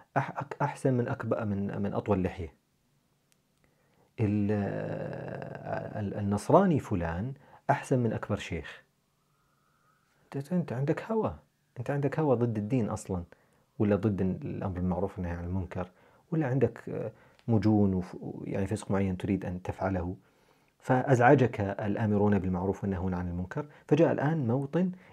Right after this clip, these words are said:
إنك تقول: "آه، هينا هيك، شوف كيف المغنيين تبعونا أحسن منكم، الرقاصين أحسن".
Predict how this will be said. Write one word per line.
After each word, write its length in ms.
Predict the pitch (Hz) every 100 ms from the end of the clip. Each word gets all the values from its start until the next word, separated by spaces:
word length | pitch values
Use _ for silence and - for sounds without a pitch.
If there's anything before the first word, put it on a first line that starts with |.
| 117
إنك 180 | 110
تقول: 280 | 101 110 131 -
"آه، 200 | 98 87 _ _
هينا 280 | 113 98 87
هيك، 220 | 107 -
شوف 200 | 156 151
كيف 240 | - 160
المغنيين 520 | 135 127 113 120 143
تبعونا 360 | - - 131 117
أحسن 260 | - - 90
منكم، 280 | 82 - - _ _ -
الرقاصين 640 | 95 104 104 113 131 113
أحسن". 260 | 104 -